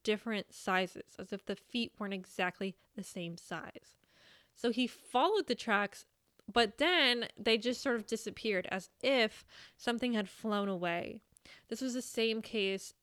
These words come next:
of, with Mothman, where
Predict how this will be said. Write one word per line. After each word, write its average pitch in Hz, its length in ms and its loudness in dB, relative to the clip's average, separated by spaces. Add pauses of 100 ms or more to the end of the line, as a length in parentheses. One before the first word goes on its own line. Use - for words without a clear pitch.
of, 180 600 -4 (180)
with 208 220 -4
Mothman, 196 680 0
where 180 360 -4